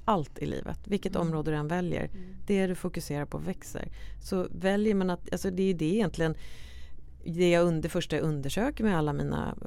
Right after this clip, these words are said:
Speaker 1: par som jag har i terapi är ju, hur mycket tid avsätter ni för relationen? Och det är förkrossande lite tid de lägger ner på relationen. Så att det är, det är liksom väldigt sällan jag är inne och pillar och petar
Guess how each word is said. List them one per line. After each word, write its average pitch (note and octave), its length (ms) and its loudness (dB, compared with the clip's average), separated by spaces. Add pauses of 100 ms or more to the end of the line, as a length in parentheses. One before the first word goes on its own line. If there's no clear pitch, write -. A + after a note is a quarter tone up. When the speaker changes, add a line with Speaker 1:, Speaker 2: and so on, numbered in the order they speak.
Speaker 1:
par C#3+ 500 -2
som - 220 -2
jag E3+ 80 -2
har D3 180 -4
i - 120 -4
terapi - 480 -4
är - 200 -2
ju, D3+ 200 -4 (160)
hur A3+ 220 6
mycket G3+ 320 2
tid D3 200 0
avsätter D#3+ 500 -2
ni D3 120 -2
för - 100 -8
relationen? D#3 680 -2
Och D3 80 -4
det F3 180 -2
är G3+ 40 -2
förkrossande F#3 840 -6
lite D3+ 280 -4
tid - 220 -6
de D3 140 -4
lägger - 200 -4
ner - 100 -4
på - 120 -8
relationen. - 580 -6 (600)
Så - 140 -2
att F3 100 0
det G#3 80 2
är, A3 300 4
det F#3+ 120 -2
är G#3+ 120 4
liksom G3+ 380 -2
väldigt G3+ 460 2
sällan F3 380 0
jag D#3 120 2
är D#3 40 2
inne D#3 200 0
och D3+ 80 -4
pillar D#3 340 0
och D3 100 0
petar D3 580 0